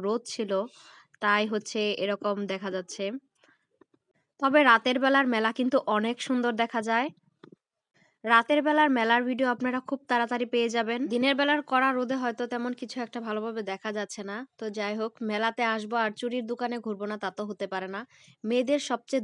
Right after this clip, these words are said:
দুর্বলতম জায়গাই হচ্ছে এই চুড়ির দোকানগুলা। কানের দুল, ব্রুচ আর ছোট ছোট ওই লগা ক্লিপ, এগুলাই হচ্ছে আমাদের সবচেয়ে বেশি ভালো লাগে, এগুলাই আমাদেরকে বেশি টানে।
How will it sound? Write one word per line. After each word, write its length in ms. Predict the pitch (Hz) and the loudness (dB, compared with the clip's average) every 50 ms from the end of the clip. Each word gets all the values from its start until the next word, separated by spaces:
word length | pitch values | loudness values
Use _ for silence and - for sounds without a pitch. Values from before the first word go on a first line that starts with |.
| 196 214 | -2 -2
দুর্বলতম 600 | 226 247 240 220 247 254 262 269 254 262 254 247 247 240 208 | -2 -2 -2 0 0 2 0 0 0 -2 -2 -2 -2 -2 -2
জায়গাই 340 | 220 214 214 196 214 214 214 214 214 | 0 -2 0 0 -2 -2 -2 -2 -6
হচ্ছে 200 | 202 - - - - 202 | -8 -8 -8 -6 -4 -4
এই 80 | 214 208 - | -4 -4 -4
চুড়ির 260 | 233 233 233 226 208 202 220 | -4 -2 -2 -4 -4 -6 -8
দোকানগুলা। 500 | 208 - 220 214 208 202 202 190 190 196 247 269 _ _ _ _ _ _ _ _ _ _ _ _ _ _ _ _ _ _ _ - | -6 -4 -4 -4 -4 -4 -2 -2 -2 -2 -4 -6 _ _ _ _ _ _ _ _ _ _ _ _ _ _ _ _ _ _ _ 4
কানের 300 | 254 233 233 233 233 220 208 208 | 4 6 6 4 2 0 0 0
দুল, 240 | 233 233 233 226 226 220 - 214 202 | 0 2 2 2 2 0 -2 -2 0
ব্রুচ 380 | 202 220 220 226 226 226 214 - - - _ _ _ _ _ _ _ - | 2 4 6 6 6 4 2 0 -6 -12 _ _ _ _ _ _ _ -2
আর 180 | - 226 240 254 - | 2 2 2 2 2
ছোট 140 | - 277 240 277 262 - | 0 -2 0 0 0 -2
ছোট 120 | 269 254 277 262 | -2 0 0 0
ওই 60 | 262 254 | 2 2
লগা 160 | 254 262 269 - - | 0 0 -2 -4 -4
ক্লিপ, 260 | 220 226 233 240 233 233 - - | -4 -2 -2 -2 -2 -2 -2 -2
এগুলাই 280 | 226 220 247 254 262 254 254 | 0 2 2 2 2 0 -2
হচ্ছে 180 | 233 240 - 240 226 | -4 -4 -4 -4 -4
আমাদের 220 | 220 220 208 226 226 - 247 | -4 -2 -4 -4 -4 -4 -6
সবচেয়ে 280 | 220 - - - 233 220 | -6 -6 -4 -6 -4 -4
বেশি 140 | 226 - 240 214 214 | -4 -4 -4 -4 -2
ভালো 160 | 190 185 185 185 190 | -2 -2 -2 0 -2
লাগে, 200 | 185 185 214 226 - | -2 -2 -4 -6 -4
এগুলাই 280 | 214 208 220 226 233 233 220 | -2 -2 0 0 0 0 -2
আমাদেরকে 320 | 214 214 208 208 208 - 208 202 | -2 -4 -4 -6 -6 -6 -6 -6
বেশি 160 | 202 - 214 202 - | -6 -6 -6 -4 -2
টানে। 320 | 214 196 185 180 190 185 | 0 -2 -2 -2 -4 -6